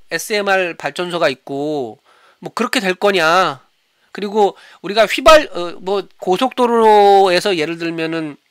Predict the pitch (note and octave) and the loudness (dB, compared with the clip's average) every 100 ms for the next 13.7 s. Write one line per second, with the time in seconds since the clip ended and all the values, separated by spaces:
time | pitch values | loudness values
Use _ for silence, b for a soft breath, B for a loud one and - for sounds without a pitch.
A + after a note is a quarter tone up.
0 | _ - - D#3 F3+ G3+ F#3+ - - A#3 | _ -14 -4 -2 0 0 0 -2 0 0
1 | G3+ G3+ E3+ - C3 F#3+ F3+ E3+ D#3+ D3+ | 0 -4 -6 -8 -4 -4 -2 -2 -2 -6
2 | - D4 D4 B3 G3 E3+ D3 C#3+ B2 B2 | -6 -2 0 0 0 -2 -4 -4 -6 -6
3 | C3+ D#3 E3 E3 G3+ A#3+ A3 F#3+ D3 - | -6 -6 -4 2 4 4 4 0 -4 -10
4 | C#3+ B2 A#2 D#3 A#2 _ B B B - | -10 -8 -8 -10 -12 _ B B B -6
5 | A3+ G#3 G#3+ F3+ E3+ G3 G#3+ G3+ - E3+ | -2 -2 -4 -8 -6 4 4 4 -6 0
6 | G3+ F3 F#3+ F3+ A#2+ _ b - E3+ G#3+ | 0 2 0 0 -4 _ b -16 -6 -2
7 | G#3 F#3+ D#3+ E3 F3+ A2+ - b b b | 0 2 2 2 -2 -4 -12 b b b
8 | b b - B2+ B2+ C3 B2+ B2+ B2+ B2+ | b b -8 -4 -2 -2 -4 -4 -4 -6
9 | B2 B2 - _ - - B3 C4+ A#3+ A#3 | -8 -10 -16 _ -18 -4 0 0 0 -4
10 | G3+ - - - C#3 C3+ B2+ A#2+ A2 A2 | -4 -6 -14 -14 -10 -8 -8 -8 -12 -16
11 | - - - F#3+ A3 B3 A#3+ G#3+ F#3+ - | -20 -20 -10 -4 -2 0 0 0 -2 -4
12 | D3+ D3 B2+ C#3 F3+ A#2+ - A2+ G3 D#3+ | -6 -6 -4 -4 -4 -6 -12 -14 -12 -8
13 | - C#4 B3 F3+ B2+ A2+ | -4 -2 -2 -4 -6 -10